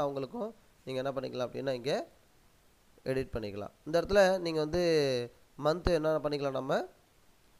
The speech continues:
choose பண்ணி வேற month கூட நம்ம மாத்திக்க முடியும்.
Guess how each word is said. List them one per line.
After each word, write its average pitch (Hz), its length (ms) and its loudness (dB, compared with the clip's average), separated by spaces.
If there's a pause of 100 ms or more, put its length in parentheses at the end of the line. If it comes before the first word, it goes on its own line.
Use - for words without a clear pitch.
(720)
choose - 160 -4
பண்ணி 156 180 -2
வேற 139 220 0
month 135 260 -4
கூட 131 180 -2
நம்ம 143 300 0 (400)
மாத்திக்க 170 460 0 (260)
முடியும். 110 480 -8